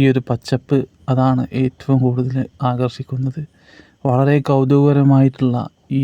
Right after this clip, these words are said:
ഒരു കാഴ്ചകൾ, പഴങ്കഥകളിലും മുത്തശ്ശി കഥകളിലും പരമാവധി ഉള്ള കഥാ-, കഥാപാത്രങ്ങളിലൂടെ ഈ ഒരു കുന്നും ചെരിവും വയലുകളൊക്കെ അവരും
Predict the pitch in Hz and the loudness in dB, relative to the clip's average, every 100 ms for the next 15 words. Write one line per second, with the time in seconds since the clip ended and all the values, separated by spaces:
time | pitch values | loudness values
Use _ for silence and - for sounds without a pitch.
0 | 135 131 127 127 120 120 127 120 139 - | 2 0 0 -4 -2 -4 -6 -6 -8 -16
1 | _ _ _ _ _ _ _ _ _ _ | _ _ _ _ _ _ _ _ _ _
2 | _ - 123 139 143 156 151 156 151 147 | _ -2 0 2 2 2 4 2 2 2
3 | 143 - 143 151 139 139 139 139 135 135 | 0 0 -4 -2 -2 0 2 2 2 0
4 | 131 - 123 123 123 131 139 139 135 - | -2 -4 -4 -2 -2 0 0 0 -2 -4
5 | - _ _ - 127 127 - 123 120 123 | -10 _ _ -6 -4 -4 -4 -4 -2 -2
6 | 120 - - - - _ _ - 160 147 | -4 -12 -20 -20 -20 _ _ -4 0 2
7 | 147 151 143 160 151 147 147 139 135 131 | 2 2 2 2 2 2 2 4 2 2
8 | 131 131 151 131 135 131 131 123 - - | 0 -2 -2 2 2 4 2 0 -10 -20
9 | - - - 135 135 139 135 131 131 127 | -20 -20 0 2 4 2 2 2 2 0
10 | - - - 127 123 127 131 127 - 131 | -6 -20 -4 0 2 2 0 -2 -4 -8
11 | 135 - - - - 123 123 131 | -8 -18 -20 -20 -6 -2 0 2